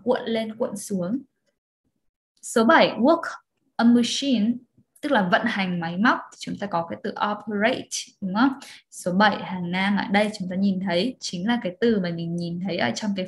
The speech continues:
phần À, đây, đấy là cái phần operate,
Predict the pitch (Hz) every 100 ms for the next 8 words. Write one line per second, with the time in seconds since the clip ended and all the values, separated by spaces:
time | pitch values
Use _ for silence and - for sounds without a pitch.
0 | - 190 196 240 - - - _ _ 190
1 | 175 170 170 170 165 208 220 220 - _
2 | _ 175 170 202 190 175 208 185 175 -
3 | - _ _ - 226 226 - 220 247 -